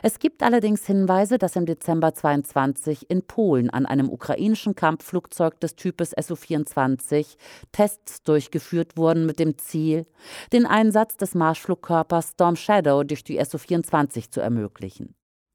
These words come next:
Ob diese Tests erfolgreich waren, kann nicht mit Sicherheit gesagt werden. Und auch die Frage ist offen, wie denn eine ukrainische S U vierundzwanzig zu diesem Zweck nach Polen geflogen werden konnte und gegebenenfalls wohin genau.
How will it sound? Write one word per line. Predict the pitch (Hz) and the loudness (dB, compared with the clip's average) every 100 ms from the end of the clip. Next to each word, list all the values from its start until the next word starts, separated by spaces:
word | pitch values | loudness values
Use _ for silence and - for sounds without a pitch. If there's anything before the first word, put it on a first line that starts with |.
| _ | _
Ob | - 156 | -4 -2
diese | 170 147 151 | 2 2 2
Tests | - 151 - - | 4 2 0 -2
erfolgreich | 151 196 240 247 160 147 - | 0 4 2 4 2 2 2
waren, | 147 143 147 147 | 4 4 2 0
kann | 170 156 | 2 4
nicht | 156 - | 2 2
mit | 185 - | -2 0
Sicherheit | 185 190 180 180 | 2 4 4 2
gesagt | - 185 196 190 - | 2 4 4 4 0
werden. | 135 120 113 101 - - - | -2 -2 -4 -10 -14 -14 0
Und | 247 | 4
auch | 233 | 4
die | 208 | 4
Frage | 220 - 196 190 | 0 2 4 4
ist | 190 185 - | 2 0 -2
offen, | 175 170 180 170 165 - | -2 0 0 0 -2 -4
wie | 185 214 | 0 4
denn | 262 262 | 4 4
eine | - 214 | 4 2
ukrainische | - - 185 - 185 196 185 185 | 0 0 0 0 2 0 2 0
S | - - | 0 -2
U | |
vierundzwanzig | 156 - 160 151 - 143 143 - 175 185 - | -6 0 0 0 0 0 0 -2 -4 -4 -6
zu | - 208 | -4 -2
diesem | 185 175 165 | 0 -2 -2
Zweck | - 165 - | 0 -2 0
nach | 143 - | -4 -4
Polen | - 233 233 | 0 2 4
geflogen | 170 151 165 151 156 | 2 0 0 2 4
werden | 147 147 151 | 4 2 2
konnte | 160 147 143 147 139 135 - - - | 2 2 0 0 0 0 -12 -10 0
und | 226 | 0
gegebenenfalls | - 208 208 190 175 - 170 160 - | 2 2 2 4 2 2 2 2 0
wohin | 156 151 165 139 | -2 0 2 2
genau. | 120 156 175 131 - | 2 0 0 -4 -10